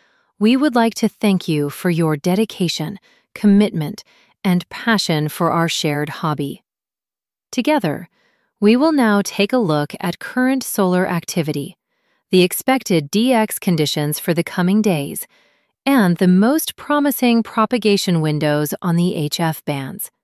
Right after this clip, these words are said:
directly from the Bachtal, high above the Zurich Oberland.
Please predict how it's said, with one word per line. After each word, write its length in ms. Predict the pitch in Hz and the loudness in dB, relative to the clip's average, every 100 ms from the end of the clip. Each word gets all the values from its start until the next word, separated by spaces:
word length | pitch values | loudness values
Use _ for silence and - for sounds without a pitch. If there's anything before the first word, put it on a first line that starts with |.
| _ _ _ _ _ - | _ _ _ _ _ -4
directly 680 | 175 151 185 262 - 262 247 | -2 0 0 -2 -2 0 0
from 380 | - 208 214 247 | 0 2 2 2
the 60 | |
Bachtal, 580 | 208 175 - - 139 - - _ _ _ | 2 0 -2 -4 -6 -6 -16 _ _ _
high 280 | - 220 254 | -2 2 4
above 520 | 269 202 165 160 151 | 2 2 2 2 0
the 120 | 156 | -2
Zurich 440 | 143 156 151 170 - 202 | -2 0 0 -2 -4 -4
Oberland. 640 | 165 151 143 139 139 175 | -2 -2 -4 -6 -10 -14